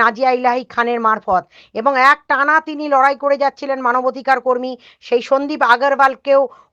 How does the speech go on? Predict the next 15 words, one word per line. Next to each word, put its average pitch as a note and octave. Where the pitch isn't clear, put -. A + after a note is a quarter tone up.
অসংখ্য D#4
অসংখ্য C#4+
ধন্যবাদ, C4+
সে -
আমাকে C4
সাথ A#3+
দেয়াতে C4
এবং C4+
তার C#4
সাথে C#4
বহু B3+
মানুষ C4+
একত্রিত C4+
হয়ে B3
এই C4+